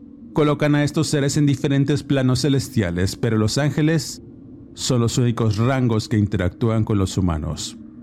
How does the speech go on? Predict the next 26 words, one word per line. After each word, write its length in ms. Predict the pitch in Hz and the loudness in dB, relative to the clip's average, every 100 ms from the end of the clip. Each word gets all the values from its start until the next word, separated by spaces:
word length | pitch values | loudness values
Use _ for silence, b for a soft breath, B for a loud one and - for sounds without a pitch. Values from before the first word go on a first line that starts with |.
| - - - - - - | -16 -16 -16 -16 -16 -16
Sin 300 | - - 160 | -6 0 2
duda, 420 | 156 165 151 131 113 | 4 2 2 0 0
hemos 340 | 131 123 127 131 | 2 4 4 0
escuchado 640 | 127 131 123 120 104 101 | -2 -2 -2 0 2 2
diferentes 600 | 101 - 123 117 117 113 | 0 -2 0 2 2 0
relatos 580 | 127 113 98 95 101 - | 2 0 0 0 0 2
en 160 | 104 98 | 2 2
donde, 420 | 131 139 143 143 - - - - - - | 2 2 0 -4 -10 -20 -20 -20 -20 -4
y 100 | 143 | 2
la 120 | 165 | 4
figura 320 | 170 175 156 147 | 4 4 4 4
de 100 | 139 | 2
los 220 | 131 - | 0 0
ángeles 560 | 139 127 127 113 - - | 0 0 2 2 -2 -2
siempre 520 | 120 151 151 147 117 | 0 2 2 2 0
surge 400 | 107 143 127 123 | 0 0 0 0
para 220 | 101 95 | -2 0
salvar 500 | 101 107 101 110 120 - | 0 0 0 0 -2 -2
a 80 | 107 | 0
la 160 | 92 | 0
gente 400 | - 135 131 127 | 0 0 0 0
de 100 | 101 | 0
algún 300 | 92 90 110 | 0 2 2
peligro 560 | 113 98 101 101 95 92 | 2 2 4 2 2 0
o 220 | 117 113 | -2 0
aflicción. 760 | 110 110 101 98 - 85 78 - | -2 0 -2 -2 -4 -2 -4 -10